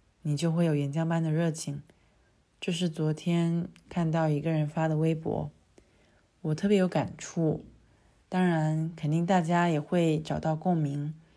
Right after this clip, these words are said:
因为当你发现你为喜欢的东西为之努力的时候，整个人是真的不一样的。你会觉得整个人更有力量，更兴奋，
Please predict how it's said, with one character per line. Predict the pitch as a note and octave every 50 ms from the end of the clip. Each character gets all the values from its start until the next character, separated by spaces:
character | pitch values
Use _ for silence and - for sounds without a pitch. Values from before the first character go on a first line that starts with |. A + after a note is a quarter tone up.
| _ _ _ _ _ _ _ _
因 | - - G3+ G#3+
为 | A3 G#3
当 | F#3 G3 G#3 G#3+ G#3
你 | F3+ D#3+
发 | D#3 - F#3+ F#3+ F#3+
现 | F#3+ - G#3 G3+ F#3+ F3 D#3+ D#3 D#3+ - - - _ _ _ _ _ -
你 | D#3+ D3+
为 | D3+ E3+ F#3 F#3 F3+ F3 E3+ E3 D#3+ F3+ - - _ -
喜 | - - - D3+
欢 | C#3+ E3 F3+ F#3+
的 | G3 F#3+
东 | F3 F#3 F3+ F3+ F#3
西 | F3+ - F#3
为 | E3+ E3 E3
之 | D#3+ E3 E3+
努 | F3 E3+ D3+ C#3+
力 | C#3+ F3 F#3
的 | F#3 F#3+ F3
时 | D#3 - D3 D3
候， | D3 D#3 D#3+ D#3 D3 D3 - - - - _ _ _ _ _ _ _ _ _ _ _ _ _ _ _ _ _ _ -
整 | - E3 D3+ C#3+
个 | E3 F3
人 | F3 D#3+ D3+ D3
是 | D3 E3+ D#3
真 | D#3+ E3+ E3+ E3+
的 | E3 D#3
不 | D#3+ F#3 F#3+
一 | F3+ D#3 D3+ E3
样 | F#3 F#3 E3+ D#3 C#3+
的。 | C#3 C3+ B2 - _ _ _ _ _ _ _ _ _ _ -
你 | D#3 D3
会 | D#3 E3+ F3
觉 | D#3 D#3+ D#3
得 | D#3
整 | D3+ D#3 D3 C#3+ C#3+
个 | D#3+
人 | E3 D#3+ D3+ D3+
更 | D3 E3 E3+
有 | D#3+ D3+ C#3+
力 | D#3 F3+ F#3+ F3
量， | D#3+ D#3+ D3+ C#3+ C#3+ C#3+ - - _ _ _ _ _ _ _
更 | - E3+ E3 D#3
兴 | D#3+ - F3 F3 F3+
奋， | F3 - G3+ F#3+ E3+ D#3 D#3